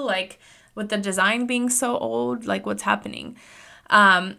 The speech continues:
another thing that we discussed is if your design is too cluttered, right? If you have too many things on your sales page and people can't find your call to action button, or they can't find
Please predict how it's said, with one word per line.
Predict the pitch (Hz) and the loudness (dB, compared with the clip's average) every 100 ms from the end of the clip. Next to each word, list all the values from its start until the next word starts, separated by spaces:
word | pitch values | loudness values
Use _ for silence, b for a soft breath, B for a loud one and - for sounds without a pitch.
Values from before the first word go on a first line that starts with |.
| - | -4
another | 208 233 269 | 0 2 2
thing | 262 233 | 0 -4
that | 220 190 | -2 -2
we | |
discussed | 202 202 - 190 185 - - | -2 -2 0 2 2 0 -2
is | 196 190 190 - | 0 0 0 -4
if | 202 | -2
your | 208 | 0
design | 208 196 190 202 214 | 2 4 4 4 2
is | 196 - | 2 2
too | - 208 | 0 -2
cluttered, | - - 180 185 202 269 269 277 _ b b b | -4 0 2 4 4 2 0 -10 _ b b b
right? | 202 208 | 2 2
If | 214 | 2
you | |
have | 190 - - | -2 -2 -6
too | - 311 | -4 -2
many | 311 294 285 | 0 0 -2
things | 262 247 233 | -6 -8 -6
on | 208 202 | -4 -4
your | 190 | -4
sales | 196 185 180 | -6 -6 -8
page | - 196 185 | -10 -8 -8
and | 208 202 | -4 -4
people | 247 254 | -4 -4
can't | 254 269 254 | -4 0 0
find | - 220 | 4 4
your | 214 | 4
call | 202 190 | 2 2
to | 185 - | 2 4
action | 180 - 196 196 | 4 2 -4 -4
button, | 190 196 | -4 -4
or | 190 | -6
they | 196 | -8
can't | 202 - 311 262 | -10 -8 -4 -6
find | - - 254 220 202 | -8 -4 -2 -2 -2